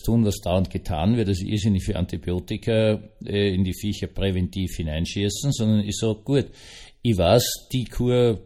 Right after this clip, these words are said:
der geht's offenkundig total gut, die ist so schnell drin, so schnell draußen, die kann vor lauter Kraft gar nicht mehr gehen, die ist gesund.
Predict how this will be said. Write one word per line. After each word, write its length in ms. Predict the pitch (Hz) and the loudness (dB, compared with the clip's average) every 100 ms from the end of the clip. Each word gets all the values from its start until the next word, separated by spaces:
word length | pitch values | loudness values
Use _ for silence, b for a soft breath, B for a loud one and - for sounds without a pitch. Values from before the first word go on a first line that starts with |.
| - | -4
der 160 | 98 | -2
geht's 260 | 98 104 101 | 0 -2 -2
offenkundig 640 | 110 101 113 107 110 98 95 | -4 -2 -4 -2 0 -2 -2
total 440 | 95 - 90 85 | -8 -2 0 0
gut, 440 | - 123 120 - - | -2 0 0 0 -4
die 440 | 104 95 92 95 | -2 0 -2 -4
ist 180 | 92 - | -6 -4
so 180 | 104 92 | -4 -4
schnell 280 | - 98 | -2 -2
drin, 320 | 90 - 104 92 | -2 -2 -2 0
so 240 | - 98 | -2 -4
schnell 240 | - 101 | -2 -2
draußen, 560 | 92 101 95 87 - 87 | 0 0 0 -2 -4 -4
die 160 | 98 90 | -4 -2
kann 240 | 104 98 | 0 0
vor 140 | 98 | 0
lauter 260 | 95 90 - | 0 -2 -4
Kraft 320 | 90 90 - | -4 -4 -4
gar 140 | - 82 | -4 -2
nicht 260 | 90 - | -2 -2
mehr 120 | 92 | -6
gehen, 340 | 82 92 101 95 | -4 -2 0 0
die 180 | 92 80 | -4 -8
ist 160 | - | -10
gesund. 300 | - 110 123 | -4 -2 -2